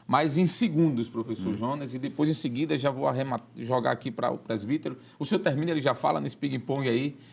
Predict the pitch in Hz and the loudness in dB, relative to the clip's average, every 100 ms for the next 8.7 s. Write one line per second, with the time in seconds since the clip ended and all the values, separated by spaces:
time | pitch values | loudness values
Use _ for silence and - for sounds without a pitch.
0 | - - 98 110 110 107 101 - 175 156 | -14 -4 -2 -2 -2 -4 -2 -2 -2 -4
1 | - 139 135 127 123 127 131 127 135 113 | -2 -4 -2 0 0 0 -2 -2 0 0
2 | 120 120 - 104 156 165 113 120 95 95 | 0 -2 -8 2 4 4 4 4 4 -4
3 | 101 92 - 82 85 - - - - 95 | -10 -10 -8 -6 -6 -8 -20 -16 -8 -4
4 | 107 127 - 113 123 131 139 - - - | -2 -4 -2 -2 -2 -6 -12 -18 -20 -20
5 | - 90 95 95 90 - 85 78 131 135 | -10 -10 -8 -6 -6 -4 -4 -2 -6 -2
6 | 113 113 110 104 90 85 - 98 101 87 | -2 -4 -6 -10 -8 -8 -4 -2 -2 -2
7 | 98 104 - 92 87 90 87 82 87 80 | -4 -4 -6 -8 -6 -8 -10 -8 -10 -10
8 | - 76 76 92 107 123 120 | -8 -6 0 2 0 -2 -6